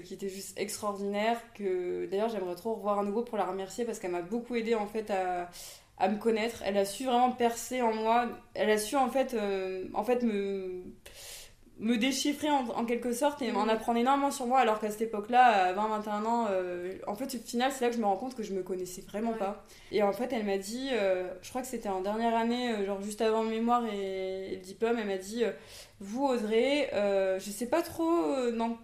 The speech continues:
Speaker 1: dans, enfin, dans quel service vous serez, mais elle m'a dit, vous serez pas, vous êtes pas, », oui, voilà, elle m'a dit, « Vous êtes pas une suiveuse, vous serez une meneuse. » Elle m'a dit ça.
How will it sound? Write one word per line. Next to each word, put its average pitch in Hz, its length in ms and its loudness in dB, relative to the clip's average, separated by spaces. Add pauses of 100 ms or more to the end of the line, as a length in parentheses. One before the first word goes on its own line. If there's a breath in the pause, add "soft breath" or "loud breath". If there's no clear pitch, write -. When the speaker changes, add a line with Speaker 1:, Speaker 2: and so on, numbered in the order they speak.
Speaker 1:
dans, 214 300 -2
enfin, 175 420 -2
dans 202 180 -2
quel 233 180 4
service 226 480 -2
vous 208 100 -8
serez, 262 320 -2
mais 247 220 -2 (140)
elle 220 120 -2
m'a 214 100 0
dit, 233 160 -4
vous 233 160 -4
serez 226 260 -4
pas, 254 400 6 (300 loud breath)
vous 208 100 2
êtes 220 120 6
pas, », 269 360 12
oui, 269 80 2
voilà, 226 200 6
elle 208 60 2
m'a 220 60 2
dit, « 233 120 0
Vous 247 120 -4
êtes 214 120 2
pas 269 100 2
une 269 80 0
suiveuse, 247 520 -2
vous 226 100 -6
serez 220 200 -6
une 226 160 0
meneuse. » 226 480 0 (260)
Elle 196 60 -2
m'a 226 100 4
dit 226 140 0
ça. 226 300 -2